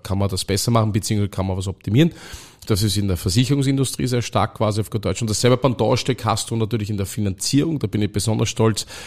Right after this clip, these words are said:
Da haben wir die letzten speziell viereinhalb, fünf Jahren über eine halbe Milliarde abgewickeltes Volumen mittlerweile geschafft. Wir haben da eigene Division gegründet, die Finance Division.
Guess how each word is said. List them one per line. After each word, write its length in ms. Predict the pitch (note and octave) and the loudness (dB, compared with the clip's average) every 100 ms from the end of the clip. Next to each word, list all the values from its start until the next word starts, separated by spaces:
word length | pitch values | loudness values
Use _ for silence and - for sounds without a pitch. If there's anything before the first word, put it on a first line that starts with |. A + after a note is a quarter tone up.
| - - | -18 -2
Da 100 | A2 | 2
haben 120 | G2 | 4
wir 60 | B2 | 4
die 80 | A2+ | 4
letzten 680 | G#2 G#2 - A#2+ A#2+ A#2 - | 2 0 0 2 2 2 -2
speziell 460 | - A2 - A2 | 0 0 4 2
viereinhalb, 640 | G#2 - - - C3 B2 A#2 | 2 -6 -6 0 4 4 2
fünf 260 | - B2 - | 2 0 2
Jahren 280 | F#2 G#2+ | 0 2
über 460 | A2+ A2+ A#2+ A2 - | 0 0 2 2 0
eine 220 | G#2+ G#2 F#2+ | 0 0 0
halbe 240 | G2+ A2+ | 2 2
Milliarde 580 | G#2+ G2 F#2 F#2+ G#2 G2+ | 2 2 2 2 0 0
abgewickeltes 640 | - - A2 G#2+ A2 G#2 | -6 -4 -4 -2 -2 0
Volumen 300 | A2 A2+ C#3 | 2 4 4
mittlerweile 380 | C3+ - C3+ A2+ | 2 0 -4 -2
geschafft. 400 | A2 - G2+ - | -2 -2 -4 -4
Wir 80 | A2 | -6
haben 60 | G2 | -4
da 80 | |
eigene 260 | D2 F#2+ G2 | -2 -2 -2
Division 400 | F#2 A#2 - B2+ | -2 -2 -2 -2
gegründet, 340 | G#2+ G#2+ A2 | -2 -2 -2
die 60 | F#2+ | -2
Finance 340 | - F2 G2+ | -4 -2 -2
Division. 380 | - G#2 F#2 G#2 | -2 -2 -2 -4